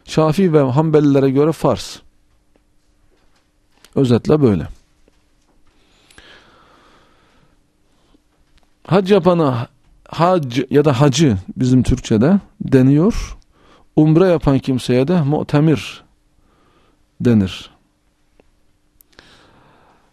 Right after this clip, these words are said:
Ee, farz ise eğer hac, Hacı Ekber denir. Ya da eğer, e, Cuma gününe denk geldiyse hac, yine Hacı Ekber denir.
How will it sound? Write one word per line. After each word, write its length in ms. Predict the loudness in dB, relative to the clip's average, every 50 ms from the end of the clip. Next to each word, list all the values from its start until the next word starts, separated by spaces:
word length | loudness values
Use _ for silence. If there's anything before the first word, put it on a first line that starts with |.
| _ _ _ -4
Ee, 300 | -2 0 2 2 0 0 -4
farz 540 | -8 -8 -4 -2 0 0 0 -2 -4 -8 -12 _ -6
ise 280 | -6 -4 -2 -2 -2 0
eğer 260 | 0 0 0 0 -2
hac, 400 | -4 -6 -4 -2 -2 -2 -2 -6 -14 -18 -18 -20 _ _ _ _
Hacı 280 | -4 -4 -2 0 0
Ekber 500 | 0 0 -2 -4 -2 0 0 0 0 -2
denir. 380 | -2 -2 -2 -2 -2 -4 -10 -12 -6
Ya 140 | -4 -2 0
da 240 | 0 0 0 -2 -6 _ _ _ _ _ _ _ _ _ _ _ _ _ _ _ _ _ -2 0
eğer, 440 | 2 2 2 0 -2 -4 -8 -20 _ _ _ _ _ _ _ _ _ _ _ _ _ _ _ _ _ -2
e, 400 | 0 2 4 4 4 2 2 0 -2 -4
Cuma 400 | -2 0 2 2 2 2 0 0
gününe 640 | 0 0 0 2 2 2 2 2 2 2 0 0 0
denk 220 | 0 0 0 0 0
geldiyse 640 | 0 0 2 2 2 0 0 0 0 0 0 0 0 -4 -8
hac, 320 | -6 -2 -2 -2 -2 -2 -6 -4
yine 180 | -2 0 0 2
Hacı 320 | 2 0 0 0 0 0
Ekber 540 | -2 -2 -4 _ -2 -2 -2 -2 -4 -10 -20 _ _ _ -10
denir. 580 | -6 -2 2 2 4 2 2 0 -4 -10 -20